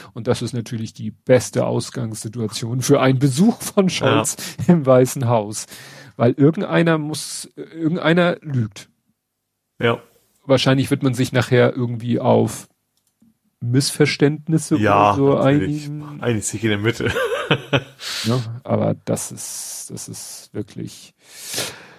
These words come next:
Speaker 1: ja, dann, was hatte ich hier noch? Äh, ach, Zollkrieg. Ich hab noch so ein, ein, zwei Sachen. Äh, jetzt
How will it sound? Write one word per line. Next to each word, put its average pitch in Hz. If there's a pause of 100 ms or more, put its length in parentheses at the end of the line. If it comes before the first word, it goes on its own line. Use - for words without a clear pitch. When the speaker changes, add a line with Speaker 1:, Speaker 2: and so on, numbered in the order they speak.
(260)
Speaker 1:
ja, 123 (380)
dann, 147
was 139
hatte 151
ich 143
hier 139
noch? 151
Äh, 135 (240)
ach, -
Zollkrieg. -
Ich 120
hab 135
noch 131
so 135
ein, 120 (120)
ein, 135
zwei 127
Sachen. 123 (840)
Äh, 117 (440)
jetzt 143